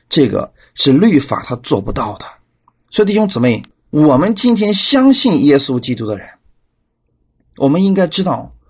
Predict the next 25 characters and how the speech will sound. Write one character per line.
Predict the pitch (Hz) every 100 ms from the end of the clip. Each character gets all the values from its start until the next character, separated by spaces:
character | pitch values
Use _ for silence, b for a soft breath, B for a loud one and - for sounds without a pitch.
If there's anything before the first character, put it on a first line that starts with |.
| _
我 | 127
们 | 143
是 | 143 127
拥 | 151 151
有 | 107
自 | - - 104
由 | -
的， | - - b b _
这 | 208
不 | 202
代 | 196 294 269 180
表 | 135 127
我 | 120
们 | 135
可 | 156 196
以 | 160
凭 | 101 - 156 208 196
己 | - 117 104
意 | 208 214
而 | - 101
活。 | - - - - _ _ _ _ _ _ _ _
一 | 143
定 | 180 131
记 | - 131
得， | -